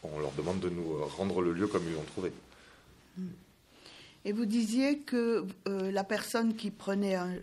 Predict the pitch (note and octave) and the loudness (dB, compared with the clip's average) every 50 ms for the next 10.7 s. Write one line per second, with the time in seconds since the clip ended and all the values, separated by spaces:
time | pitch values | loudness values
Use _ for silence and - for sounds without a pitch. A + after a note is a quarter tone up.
0 | - - A3 A3 A3 A#3 A3+ A3 - A#3 A3 A3 A3 A3+ A3 G#3 G3 G3 G3 F#3 | -6 0 4 6 6 6 4 2 0 0 2 2 0 0 0 0 0 0 0 -2
1 | F#3 F3+ F3+ G#3 B3 C#4 D#4+ F4 - - - - - - - - - - F#3 F3+ | -4 -2 -2 0 0 0 0 -2 -6 -12 -20 -20 -20 -20 -20 -20 -10 -8 -6 0
2 | F3+ A3+ A#3+ B3+ B3+ A#3 - C#4 C#4+ C#4 C#4 B3 G#3+ G3+ - A3+ G#3 G#3+ A3 G3+ | 4 6 6 8 6 6 4 2 2 2 2 0 0 0 0 -2 -2 0 0 -2
3 | F#3+ F#3+ G3 F#3 F3+ F3+ F3+ - - - - - - - E3+ F3+ - A#3+ A#3+ B3 | -2 -2 0 -2 -2 -2 -4 -10 -18 -20 -20 -20 -12 -10 -6 0 4 4 4 6
4 | A#3+ B3+ A#3+ A3+ A3+ A3 G#3+ G3+ G3+ - - G3+ G#3 G#3 - - - F#3+ - - | 4 2 2 2 0 0 -2 -4 -6 -4 -2 -2 -2 -2 -4 -8 -14 -12 -8 -6
5 | F#3+ F#3+ F#3 F3+ F3 F3+ - - F#3 F#3 F#3+ F#3+ - - _ - - - - _ | -4 -4 -4 -4 -6 -8 -10 -10 -10 -10 -10 -12 -16 -18 _ -20 -20 -20 -20 _
6 | _ _ _ - - G#2 G#2 - G#2 G2 G2 F#2+ F#2+ F#2 F2+ F2+ F2 F#2 F2+ G2 | _ _ _ -2 0 2 4 6 6 6 8 8 6 6 4 2 2 4 6 6
7 | G#2 G#2+ G#2+ F#2+ F#2 F#2+ F2+ F2+ F2+ E2+ - F2+ F2 F#2+ F#2+ G#2 F#2+ F#2+ G#2 F#2+ | 6 6 4 4 4 4 4 6 4 4 4 2 0 0 0 -2 -2 -2 -2 -2
8 | - - A2 G#2 G#2+ A2 A#2+ B2+ C3 A#2+ G#2 - F#2+ F2+ E2+ - F#2+ F2 - - | 2 2 2 2 2 -2 -4 -4 -4 -4 -4 -4 -4 -4 0 0 0 0 0 -2
9 | - E2 D#2 D2+ D2+ D#2 D#2 - - C3+ C#3+ C#3 C#3 - - - - - - G2 | -4 -6 -6 -2 0 0 0 0 0 -2 -2 -2 -4 -12 -20 -20 -20 -12 -6 -4
10 | F#2 E2+ E2 D#2+ D#2 D2 C#2+ C#2+ C#2+ C#2 C#2 C#2 C#2+ C#2 | -2 0 2 2 2 2 0 0 -2 -2 -4 -4 -6 -8